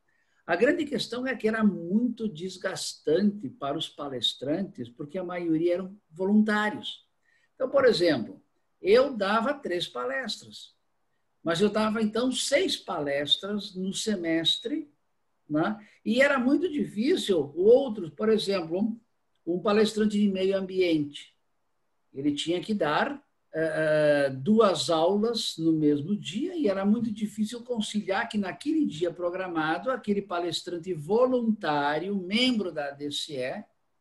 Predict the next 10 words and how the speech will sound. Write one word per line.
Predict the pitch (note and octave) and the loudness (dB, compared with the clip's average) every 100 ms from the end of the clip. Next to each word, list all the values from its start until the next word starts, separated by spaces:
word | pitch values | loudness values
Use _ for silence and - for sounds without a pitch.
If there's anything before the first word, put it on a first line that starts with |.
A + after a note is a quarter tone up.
| _ _ | _ _
desse | A3+ G#3 G3 - - B3 C#4 - _ _ _ _ _ - | 4 6 6 2 -4 -8 -12 -14 _ _ _ _ _ -14
a | C3 | -4
sua | F3+ | -4
palestra. | E3 G#3+ A3+ - - - - _ _ _ _ _ _ _ _ _ _ | -2 0 0 2 0 -4 -20 _ _ _ _ _ _ _ _ _ _
E | - E4 | 4 6
os | - | 6
palestrantes | - D#4 G3+ D#3+ G3 C#4+ C#4+ A#3 | 2 0 2 0 0 2 2 2
eram | C4+ C#4 | 2 2
pessoas | C4 A3 - F3+ F#3 A#3+ E4 F#4+ - _ | 2 2 2 0 -2 -2 -6 -8 -12 _
com, | - A#3 A#3 B3 D4+ D#4 G#3+ G#3 | -8 -4 -2 0 2 0 0 -4